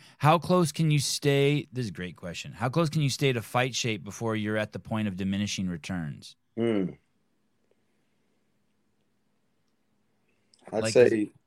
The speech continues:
Speaker 2: I don't know. I mean, it's, I mean, it might be different for every fighter, but, I mean, it's not long. I mean, in fight shape, which means, like, fight ready, I mean, I'd say, like, months at a time, because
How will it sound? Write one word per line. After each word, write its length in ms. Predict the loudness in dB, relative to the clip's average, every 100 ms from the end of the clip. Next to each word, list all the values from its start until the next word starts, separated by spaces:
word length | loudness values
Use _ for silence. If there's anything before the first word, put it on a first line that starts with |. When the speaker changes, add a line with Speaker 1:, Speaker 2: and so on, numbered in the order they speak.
| _ _ _ _ _ _ _ _ _ _ -20 -20 -20 _ _ -4
Speaker 2:
I 140 | 0
don't 140 | 2 2
know. 240 | 4 4
I 40 |
mean, 160 | 4 2
it's, 240 | 0 0
I 100 | 2
mean, 200 | 4 2
it 40 | 2
might 220 | 4 4
be 100 | 2
different 260 | 0 0 2
for 120 | 4
every 160 | 4
fighter, 320 | 4 6 6 4
but, 260 | 0 0 0
I 60 |
mean, 180 | 0 0
it's 160 | 0 2
not 200 | 2 2
long. 320 | 2 0 -4
I 60 | -8
mean, 280 | -8 -12 -20 _ _ _ _
in 240 | 0 0
fight 460 | -2 6 10 10 8
shape, 540 | 2 8 8 8 4 -2
which 280 | -2 -2 -2
means, 300 | -2 0 -2
like, 200 | -4 -6 -6 4
fight 260 | 6 6
ready, 340 | 6 2 2 0
I 40 |
mean, 320 | -2 -4 -6 -12 _ _ _ _ _ _ _ _ _ _ _ _ _ _
I'd 220 | 2 2
say, 220 | 6 6 6
like, 360 | 2 -2 -8 _ _ _ _ _ _ _ _
months 300 | -2 0 4
at 120 | 4 4
a 40 |
time, 360 | 0 -4 -4 -4
because 340 | 0 0